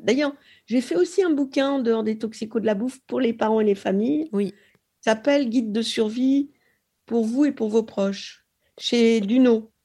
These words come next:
Speaker 1: ou
Speaker 2: Oui.
Speaker 1: Interaction, je sais plus.
Speaker 2: Qui peut permettre, euh, aux proches de, d'avoir des outils.
Speaker 1: Voilà,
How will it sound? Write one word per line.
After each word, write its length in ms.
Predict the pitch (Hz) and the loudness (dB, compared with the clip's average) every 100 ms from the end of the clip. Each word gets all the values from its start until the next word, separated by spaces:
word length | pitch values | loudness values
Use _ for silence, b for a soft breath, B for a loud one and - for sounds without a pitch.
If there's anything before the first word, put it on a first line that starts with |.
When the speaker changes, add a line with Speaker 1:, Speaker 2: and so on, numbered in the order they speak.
| - | -2
Speaker 1:
ou 80 | 240 | 2
Speaker 2:
Oui. 100 | 214 | 2
Speaker 1:
Interaction, 600 | 220 214 202 - - 220 | 0 -2 -4 -8 -10 -10
je 80 | - | -10
sais 60 | |
plus. 300 | - 196 208 _ _ _ _ | -12 -10 -12 _ _ _ _
Speaker 2:
Qui 120 | - 196 | -16 -8
peut 140 | 220 | -6
permettre, 440 | 214 208 220 226 | -4 -2 -4 -4
euh, 380 | 208 190 180 156 - - | -2 0 0 -2 -6 -6
aux 100 | 196 | -6
proches 280 | - 226 220 | -4 -4 -2
de, 200 | 196 180 | -4 -2
d'avoir 240 | 196 202 | -2 -2
des 160 | 196 202 | -2 -4
outils. 300 | 202 190 185 _ b b b _ _ _ - | -6 -8 -12 _ b b b _ _ _ -6
Speaker 1:
Voilà, 460 | 208 277 285 294 | 0 2 4 0